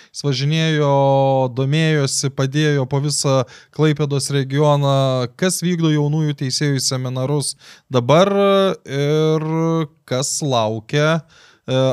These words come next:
asociacijos, kai tos kartos kaip Donatas Rumšas baigs karjerą?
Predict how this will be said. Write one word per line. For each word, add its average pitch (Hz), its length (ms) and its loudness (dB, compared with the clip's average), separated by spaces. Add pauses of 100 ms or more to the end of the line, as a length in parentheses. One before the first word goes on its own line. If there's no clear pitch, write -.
asociacijos, 131 1120 -4
kai 127 800 -4 (1040)
tos 151 240 0
kartos 131 560 -4
kaip 139 160 -4 (320)
Donatas 143 480 -4
Rumšas 165 400 -6
baigs 139 380 -4 (260)
karjerą? 120 600 0